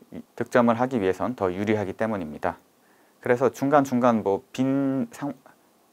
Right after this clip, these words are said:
빈칸이 있어도 상관없으니까 미리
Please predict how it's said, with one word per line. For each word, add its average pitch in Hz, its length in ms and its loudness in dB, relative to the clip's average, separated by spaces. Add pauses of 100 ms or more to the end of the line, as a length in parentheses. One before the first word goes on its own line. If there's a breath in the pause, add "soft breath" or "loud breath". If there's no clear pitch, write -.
(400)
빈칸이 127 440 0
있어도 104 280 0
상관없으니까 110 1080 -2 (840 soft breath)
미리 101 520 0